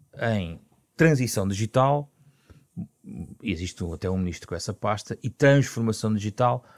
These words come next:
muitas empresas nesse processo. Ao longo das, parece evidente que a pandemia acelerou um conjunto de, de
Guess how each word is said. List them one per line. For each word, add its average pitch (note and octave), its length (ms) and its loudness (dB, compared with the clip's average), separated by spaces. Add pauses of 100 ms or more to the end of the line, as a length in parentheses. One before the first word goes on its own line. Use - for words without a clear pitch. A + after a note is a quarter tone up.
(160)
muitas G2+ 320 -2
empresas G2 400 0
nesse F#2 240 -4
processo. - 500 -14 (1040)
Ao A#2+ 160 4
longo A#2+ 380 4
das, A2+ 440 -2 (300)
parece A#2 420 2
evidente A#2 640 2
que B2+ 400 0
a A#2+ 60 2
pandemia A#2+ 400 2
acelerou G#2+ 480 0
um F2+ 80 -4
conjunto F#2 500 -6
de, E2+ 360 -12 (580)
de G#2 340 -12